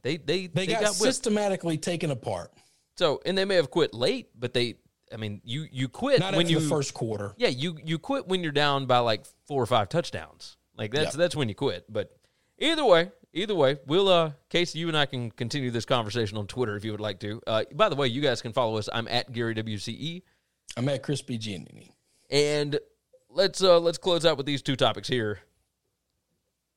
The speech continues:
Speaker 1: N F L schedule is being announced on May the twelfth. Do you find it fascinating that this has turned into basically a national holiday the past, what, three years or so?
Speaker 2: Well, I mean, it's not really a national holiday. It's just a day that people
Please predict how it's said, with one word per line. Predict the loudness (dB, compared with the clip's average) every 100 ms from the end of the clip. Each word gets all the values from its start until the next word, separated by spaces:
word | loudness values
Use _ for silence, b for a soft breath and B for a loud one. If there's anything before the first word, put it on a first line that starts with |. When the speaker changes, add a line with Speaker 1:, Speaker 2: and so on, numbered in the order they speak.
| _ _ _ _
Speaker 1:
N | 2
F | 4 4
L | 2 2
schedule | 2 2 4 2
is | 2
being | 0 0
announced | 0 -2 0
on | 2
May | 0
the | 0
twelfth. | 0 -2 -2 -18 _ _
Do | -4
you | -2 4
find | 4 4 0
it | 0
fascinating | 2 4 2 -2 -2 -4
that | -2
this | -2 -4
has | -4
turned | -4 -2
into | -4 -4 0
basically | 0 0 0 -2 0
a |
national | -2 -2 -2 -4
holiday | 0 0 0 -4 -8
the | -4
past, | -2 -2 -4
what, | -4 -4 -6 -12
three | -6 -6 -6 -8 -12 -6
years | -2 0 -2 -4
or | -4
so? | -4 -4 -8 _ _ _ _ B B B B B B B B 0
Speaker 2:
Well, | 2
I |
mean, | 2
it's | 0
not | 0
really | 2 2
a |
national | 0 0 0 0
holiday. | 2 4 2 2
It's | 0 -2
just | -4 -2
a |
day | -2 0 0
that | -2 -2
people | -2 0 0 0